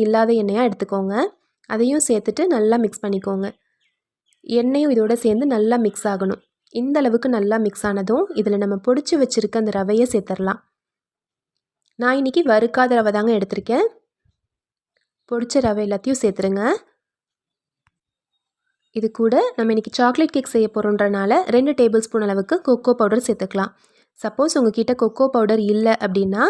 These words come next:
சாக்லேட் பிஸ்கட் இருக்கு இல்லைங்களா, அதை வந்து பொடி பண்ணி அந்த பொடி ரெண்டு டேபிள் ஸ்பூன் அளவுக்கு சேர்த்துக்கோங்க. அதுவும் நல்ல ஒரு ஃப்ளேவர் கொடுக்கும். இது கூடவே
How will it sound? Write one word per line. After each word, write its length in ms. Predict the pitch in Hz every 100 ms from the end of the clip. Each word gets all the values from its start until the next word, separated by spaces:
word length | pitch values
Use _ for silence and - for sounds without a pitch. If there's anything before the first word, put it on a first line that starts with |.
| - - _ -
சாக்லேட் 440 | 254 262 285 247 226
பிஸ்கட் 340 | 233 - 254
இருக்கு 160 | 220 202
இல்லைங்களா, 320 | 196 196 233 262 -
அதை 140 | 202 208
வந்து 180 | 208 302 -
பொடி 240 | 247 269 -
பண்ணி 240 | 220 214 330 -
அந்த 160 | 214 214
பொடி 220 | 240 254 320
ரெண்டு 160 | 240 220 214
டேபிள் 200 | 214 233
ஸ்பூன் 160 | 226 202
அளவுக்கு 260 | 208 233 220
சேர்த்துக்கோங்க. 420 | 196 202 202 247 247
அதுவும் 240 | 220 247
நல்ல 180 | 202 202 202
ஒரு 100 | 254
ஃப்ளேவர் 360 | 247 208 202 -
கொடுக்கும். 300 | 185 180 - _ _ _ _ -
இது 160 | 220 226
கூடவே 420 | 214 196 208